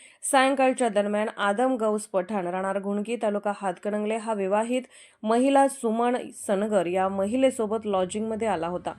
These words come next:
आरोपी पठाण याच्यात व मयत महिला यांच्यामध्ये प्रेम प्रकरणावरून वारंवार पैशाची देवाणघेवाण होत होती. पठाण याने महिलेला दिलेल्या पैशाची तो वारंवार मागणी करून ही सदर महिला आपली रक्कम परत देत नाही, हे लक्षात येताच पठाण याने लॉजवर भेटण्यासाठी बोलावून घेत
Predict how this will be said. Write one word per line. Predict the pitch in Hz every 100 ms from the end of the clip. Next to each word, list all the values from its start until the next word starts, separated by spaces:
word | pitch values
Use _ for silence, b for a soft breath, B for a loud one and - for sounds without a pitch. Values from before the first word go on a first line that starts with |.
| B B B -
आरोपी | 214 233 277
पठाण | - 247 247 269
याच्यात | 269 226 214 240
व | 233
मयत | 220 196 202 220
महिला | 208 202 208
यांच्यामध्ये | 214 190 185 214 214 214
प्रेम | 220 220 220
प्रकरणावरून | 247 233 214 202 202 196 214
वारंवार | 226 202 196 214 240
पैशाची | 226 214 226 254 262
देवाणघेवाण | 202 196 202 208 190 180
होत | 190 185 160
होती. | 165 170 175 b b b _
पठाण | 214 226 254
याने | 254 269
महिलेला | 262 254 254 247
दिलेल्या | 220 208 220
पैशाची | 220 214 196 233 220 233
तो | 247
वारंवार | 233 190 196 208
मागणी | 214 190 190 247
करून | 247 233 262 B B -
ही | 247
सदर | 240 233 277
महिला | 277 247 254 254
आपली | 240 208 220
रक्कम | 190 190 214 220
परत | 208 196
देत | 180 202 220
नाही, | 226 233
हे | 233
लक्षात | 196 185 208 202
येताच | 185 196 214
पठाण | - 185 226 233
याने | 214 220 208
लॉजवर | 190 214 240
भेटण्यासाठी | 233 208 196 190 196 190
बोलावून | 190 180 220 214 208
घेत | 185 196